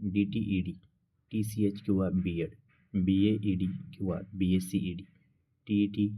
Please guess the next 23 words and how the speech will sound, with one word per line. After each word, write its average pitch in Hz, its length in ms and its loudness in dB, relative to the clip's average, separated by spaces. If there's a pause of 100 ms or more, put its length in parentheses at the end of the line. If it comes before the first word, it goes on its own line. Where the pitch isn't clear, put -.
(280)
सीटीईटी 104 920 -2 (420)
पेपर 95 260 0
टू 87 280 -6 (500)
टेट - 160 -4 (640)
अशी 107 220 -4
ही 110 120 2
जी 110 160 -6
पात्रता 92 480 -4
आहे - 180 -6 (580)
ती 90 180 -2 (260)
पद 107 200 -2
क्रमांक 110 380 0
दोन 82 180 -2 (100)
म्हणजेच 90 440 -4
कंत्राटी 98 600 -4
पदवीधर 104 640 0
प्राथमिक 87 600 -6
शिक्षक - 420 -8 (580)
यासाठी 87 500 -4 (380)
दे-, 90 300 -6
ठेवण्यात 87 540 -4
आलेली 80 340 -10 (280)
आहे. - 320 -14